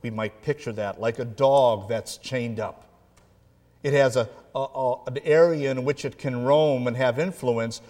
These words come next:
but outside of that, it has no area. An encouragement for us. Don't go into the influence of the devil. Stay away. And so God has come and has defeated the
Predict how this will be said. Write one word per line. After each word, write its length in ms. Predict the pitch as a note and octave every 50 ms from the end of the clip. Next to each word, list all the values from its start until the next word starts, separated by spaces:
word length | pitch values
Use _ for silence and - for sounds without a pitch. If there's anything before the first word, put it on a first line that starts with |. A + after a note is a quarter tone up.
| - _
but 100 | - D3+
outside 580 | D3 C#3+ D3+ D3 - - F3 E3+ F3+ F3+ F3+ F3+
of 100 | D#3+ C#3+
that, 220 | E3+ D#3+ D#3 D3+
it 100 | D3+ C#3+
has 260 | D3+ D3+ D3 C3+ C#3
no 160 | D3 D3 D3
area. 340 | D3 D3+ D#3 D#3 D3 A#2+ G2 F#2+ - _ _ _ _ _ _ _ _ _ _ _ _ _ _ _ _ _ _ _ _ _ _ _ _ _ -
An 120 | A#2+ A#2
encouragement 520 | A2+ A2 - C3+ A#2+ A2+ G#2+ G#2+ G#2+ G#2 G2+
for 240 | - - A2+ A2 A#2
us. 280 | A#2 G#2 - - - - _ _ _ _ _ _ _
Don't 400 | - C3+ C3 C3+ C3+ C3+ C3+ C3
go 240 | - C3+ C3 C3 B2
into 320 | B2 B2 B2 A#2+ A2+ - A#2+
the 220 | A2+ A2+ A2 A#2
influence 500 | A#2+ B2 A#2+ - B2+ A#2 A#2 A#2 A#2 A2
of 100 | A2+ A2+
the 80 | A#2 A#2+
devil. 400 | A#2+ B2+ B2+ A#2 A2 G#2+ G#2+ - _ _ _
Stay 360 | - - - - C3 C#3 C#3
away. 500 | C#3 D3+ D3+ D3+ D3+ C#3+ B2 G#2+ F#2 D#2+ - _ _ _ _ _ _ _ _ _ _ _ _ _ _ _ _ _ _ _ _ _ _ _ _ _ _ _ _ _ _ _ _ _ _ _ -
And 100 | C#3 C3+
so 160 | - G3 E3+
God 380 | E3 D3+ - F3 F3+ F#3 F3+ E3+
has 380 | D#3 F#3+ G3+ G3+ F3+ - -
come 340 | - - B2 G#2+ F#2+ F2 D#2+ - _ _ _ _ _ _ _ _ _ -
and 100 | C3 B2+
has 300 | C3+ D3 D3 C#3 - - - _ -
defeated 680 | C#3 - - - - - G#3 A3+ A3 A3 A3+ G#3 F#3 - - - _ _ _ _
the 120 | - B2